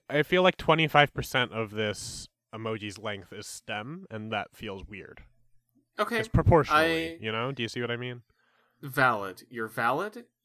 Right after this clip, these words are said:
Speaker 2: You're valid, Andy. <laughs> I think this emoji is fine. Like you said, I think it's fairly middle ground for me. But I do like the stem. I think, I think that's where we're divided here. I am a fan of the longer stem.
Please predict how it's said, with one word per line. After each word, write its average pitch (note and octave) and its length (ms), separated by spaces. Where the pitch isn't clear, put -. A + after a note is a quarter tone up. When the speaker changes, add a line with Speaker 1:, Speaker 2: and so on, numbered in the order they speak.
Speaker 2:
You're D3 220
valid, C3 480
Andy. F#2+ 480
<laughs> - 320
I C3+ 280
think C#3 280
this B2+ 200
emoji G2+ 320
is F#2 140
fine. G2 360
Like C3 240
you A#2 80
said, G2+ 380
I A2+ 100
think A2+ 220
it's - 140
fairly G2+ 320
middle G2 240
ground F#2+ 360
for - 120
me. A2+ 320
But D3 100
I C#3 100
do F3+ 200
like A3+ 240
the A3 80
stem. D3+ 580
I A#2 100
think, D#3 280
I D3 100
think D#3+ 220
that's - 240
where D#3+ 120
we're D#3 140
divided B2+ 520
here. F#2+ 300
I G#2+ 140
am C3+ 420
a B2 100
fan A#2+ 300
of B2 120
the A#2+ 80
longer A#2 340
stem. G#2+ 540